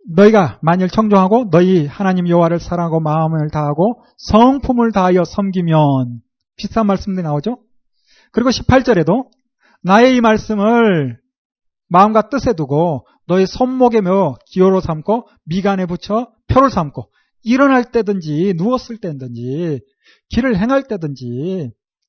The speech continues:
계속해서 자녀에게 가르치라, 가르치라" 라고 말씀하고 있습니다.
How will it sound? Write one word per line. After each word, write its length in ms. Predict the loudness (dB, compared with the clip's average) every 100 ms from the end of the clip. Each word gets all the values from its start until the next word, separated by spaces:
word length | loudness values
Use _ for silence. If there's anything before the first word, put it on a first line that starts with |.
| _ _ _ _ _
계속해서 500 | -2 0 0 -2 -2
자녀에게 640 | -4 -4 -2 -2 -2 -6 _ _ _ _ _ _ _ _ _ _
가르치라, 920 | -6 -4 -6 -6 -2 2 2 0 -6 _ _ _ _ _ _ _ _
가르치라" 840 | -10 -6 -6 -6 0 0 0 -6 _ -14
라고 440 | -10 -8 -8 -10 -12
말씀하고 480 | -10 -10 -10 -10 -10
있습니다. 320 | -14 -20 _